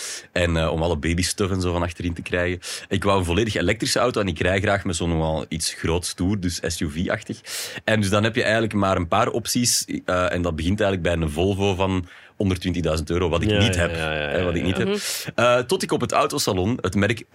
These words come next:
Speaker 1: Build Your Dreams leerde kennen. Hoe goed merk ook.
Speaker 2: Ik kende dat niet.
Speaker 1: Build Your Dreams.
Speaker 2: Ja.
Speaker 1: Dat is de grootste constructeur van elektrische auto's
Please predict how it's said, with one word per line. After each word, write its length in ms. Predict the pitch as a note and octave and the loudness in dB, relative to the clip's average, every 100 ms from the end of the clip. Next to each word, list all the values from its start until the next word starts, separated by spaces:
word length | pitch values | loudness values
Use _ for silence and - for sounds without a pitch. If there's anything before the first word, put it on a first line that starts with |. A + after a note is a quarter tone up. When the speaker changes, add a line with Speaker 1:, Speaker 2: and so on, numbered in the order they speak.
| C#2 | -8
Speaker 1:
Build 260 | F2 F2 E2 | -2 0 0
Your 140 | G#2 | -2
Dreams 640 | D2+ D#2+ F2 C#2 - - C#2+ | -2 0 0 0 -2 -4 -2
leerde 220 | D2 B1+ | -4 -4
kennen. 180 | - E2+ | -2 0
Hoe 100 | E2+ | 4
goed 140 | G#2 | 4
merk 240 | F2 - | 4 2
ook. 80 | C#2+ | 0
Speaker 2:
Ik 100 | C#3 - | -2 2
kende 300 | C3+ D3 A#3 | 2 4 4
dat 120 | E4+ | 4
niet. 80 | D#2 | 6
Speaker 1:
Build 180 | E2+ F2 | 6 6
Your 180 | G2 F2 | 6 4
Dreams. 520 | D#2 D#2+ C2 C2 - | 4 4 4 2 0
Speaker 2:
Ja. 320 | G#2+ A#2+ D3+ - | 2 2 0 2
Speaker 1:
Dat 140 | G#2 | 2
is 500 | F3+ - - - - _ _ - | 4 2 0 -2 -6 _ _ -10
de 120 | E2 | -2
grootste 600 | E2+ - G#2 E3+ - E3+ | -2 2 4 4 2 -2
constructeur 880 | E3+ C3 A#2+ G2+ - - B2+ F3 - - | -2 -2 -2 -4 -4 0 0 0 -6 -8
van 180 | F#2 F2+ | -4 0
elektrische 500 | F#2 - C#3+ - - | 0 -2 -2 -2 0
auto's 480 | G2+ A2 A2 A2 | 0 0 -2 -2